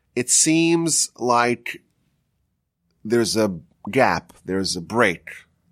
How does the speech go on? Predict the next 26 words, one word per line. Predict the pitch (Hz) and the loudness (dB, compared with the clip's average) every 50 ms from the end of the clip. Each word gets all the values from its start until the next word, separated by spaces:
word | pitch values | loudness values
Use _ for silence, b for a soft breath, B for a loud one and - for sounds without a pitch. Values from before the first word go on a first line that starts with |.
| _ _ _ _ _ _ _ _ | _ _ _ _ _ _ _ _
there | - - 95 117 110 107 107 107 - | -10 -4 0 2 2 2 2 2 0
is | 104 110 107 107 104 104 98 95 - - - - _ _ _ _ _ _ _ | 0 0 2 2 2 0 0 -2 -4 -4 -6 -8 _ _ _ _ _ _ _
a | - | -4
flaw, | - - - 147 143 147 151 151 151 | -2 -2 -2 2 4 6 6 6 6
so | - - 131 | 6 6 4
to | 107 | 4
speak, | 104 - - 110 - - | 2 0 -2 -2 -2 -2
in | 107 98 | 0 0
the | 104 101 | 0 -2
transmission. | - - 107 101 - - 139 135 - - - 90 - - - _ _ _ _ _ _ _ _ _ _ _ _ _ _ _ _ _ | 0 -2 -2 -2 -2 0 -2 -2 -2 -2 -6 -8 -10 -12 -18 _ _ _ _ _ _ _ _ _ _ _ _ _ _ _ _ _
You | _ 98 117 117 | _ -2 -2 2
have | 113 120 117 120 117 117 113 104 98 - - - _ _ - | 2 2 4 4 4 2 2 0 -6 -14 -18 -20 _ _ -14
books | - 104 98 131 139 151 160 - - - - - - - - - _ _ _ _ _ _ _ _ _ _ _ | -10 -2 2 4 4 4 4 2 2 2 2 2 0 -2 -6 -10 _ _ _ _ _ _ _ _ _ _ _
purported | - - - - - 143 156 175 190 175 165 143 131 - | -14 -14 -12 -6 0 2 4 4 4 4 4 2 2 0
to | 131 | -4
be | 107 117 | 0 2
authored | 120 123 147 160 - 156 131 123 113 117 _ _ _ _ _ _ _ _ | 4 4 4 2 2 2 0 0 0 -2 _ _ _ _ _ _ _ _
by | 113 110 | -2 2
sages | 107 139 143 139 123 | 2 2 2 2 -2
of | 117 107 | -2 0
the | 117 | 2
Mishnah, | 147 208 233 - - 156 139 131 143 156 - _ _ _ _ _ _ _ _ _ _ _ _ _ | 2 2 2 2 2 4 4 4 4 2 -4 _ _ _ _ _ _ _ _ _ _ _ _ _
and | 131 131 | 0 2
they | 131 135 | 4 4
don't | 147 156 143 - | 4 4 2 2
surface | - 160 156 139 - - 123 117 113 - - - - | 2 2 2 0 2 0 0 0 0 -2 -8 -10 -12